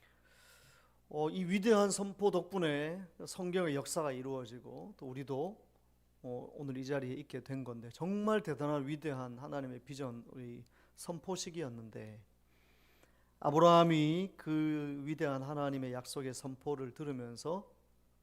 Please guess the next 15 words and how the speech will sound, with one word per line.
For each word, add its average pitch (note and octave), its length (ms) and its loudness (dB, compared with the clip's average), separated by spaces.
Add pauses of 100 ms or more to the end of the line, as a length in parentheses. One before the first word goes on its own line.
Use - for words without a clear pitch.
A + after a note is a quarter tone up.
(160)
웃었습니다. A#2 640 -8 (1700)
그러니까, C3+ 320 -2 (800)
그러니까 E3 400 4
이 D#3 140 4
웃음이 G3 420 0
어떤 G3+ 240 4
의미냐? D#3 320 2
아, D3+ 540 -4
너무 F#3+ 260 6
기대했던 G#3+ 560 4
건데, D3+ 560 0
"야, - 100 -4 (300)
드디어 G3 260 0
이루어지-, F3 400 4
이루어지는구나." D#3+ 720 0